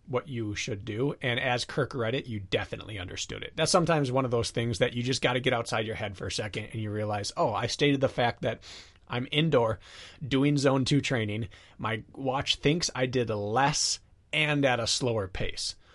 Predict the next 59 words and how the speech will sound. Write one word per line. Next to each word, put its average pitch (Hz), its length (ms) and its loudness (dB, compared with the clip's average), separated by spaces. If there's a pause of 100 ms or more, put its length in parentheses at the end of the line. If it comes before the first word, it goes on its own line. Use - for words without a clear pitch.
So - 160 2
your 131 200 4
watch 139 380 -2
doesn't 151 320 2
know 131 260 4
anything 214 340 2
other 175 240 6
than 139 220 4
what 156 200 4
you 131 320 4
tell - 360 2
it 120 140 0
through 123 360 0
your 104 340 0
wrist. - 460 -8 (560)
And 120 160 0
it 139 120 0
thinks 147 280 2
you're 131 160 2
going 117 360 2
less 143 220 0
distance 175 560 0 (160)
and 120 160 -4
taking 143 300 0
more 113 240 2
time 151 260 2
to 151 80 2
do 147 180 2
it. 95 220 -4 (480)
And 120 140 -2
so 117 180 4
it 110 120 0
thinks 113 240 0
you 113 100 2
have 104 160 -2
detrained. 98 540 -6 (160)
That's 131 180 0
it. 123 160 -6 (260)
It 135 140 2
is 117 180 4
not 120 240 -2
a 135 120 2
smart 143 500 2
watch. 98 460 -4
It 120 120 -2
is 117 140 -2
a 107 140 -2
dumb 117 340 -2
watch 113 440 -2
that - 140 -6
only 123 280 0
knows 123 260 2
how 127 140 2
to 135 100 -4
interpret 110 480 -2
what 107 100 -6
you 98 120 -6
tell 92 240 -6
it. - 180 -16